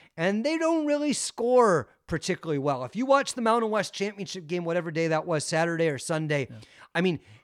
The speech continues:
Speaker 1: at one point, I think Utah State went, like, nine minutes with one field goal, or they were three of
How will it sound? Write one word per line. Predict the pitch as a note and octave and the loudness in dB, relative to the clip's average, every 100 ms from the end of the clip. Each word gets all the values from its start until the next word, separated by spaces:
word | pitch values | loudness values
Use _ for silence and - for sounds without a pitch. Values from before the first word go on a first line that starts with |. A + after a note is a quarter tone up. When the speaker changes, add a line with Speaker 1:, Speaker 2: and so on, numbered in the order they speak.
| _ - | _ -4
Speaker 1:
at | G#3 | -4
one | E3+ A3+ D4+ C#4 | 2 4 4 0
point, | - B3+ B3+ A#3 _ - | -2 0 0 -2 _ -4
I | F3+ | -4
think | B3 B3 | -2 -4
Utah | E3 A#3 - G#3 | -4 -6 -4 -6
State | D3+ - G3+ A3+ | -6 -2 -2 0
went, | F3+ F#3+ | -6 -4
like, | F3+ C3+ | -4 -4
nine | D3 C#3+ D3 D3 G3 G3+ E3+ | -4 -4 -2 0 0 0 -2
minutes | F3 G3 - - | -2 -4 -8 -8
with | C3 | -8
one | A2+ A2+ D#3+ G3+ | -6 -2 0 0
field | D#3 - D#3+ G#3 F#3 | -8 -8 -2 -2 0
goal, | G#3 G#3 F#3 | 2 2 2
or | |
they | A#2 A#2+ | -2 -8
were | C3 - - _ | -12 -16 -20 _
three | - F3+ E3 G#3+ A#3+ | -6 -4 0 0 2
of | F#3 | -2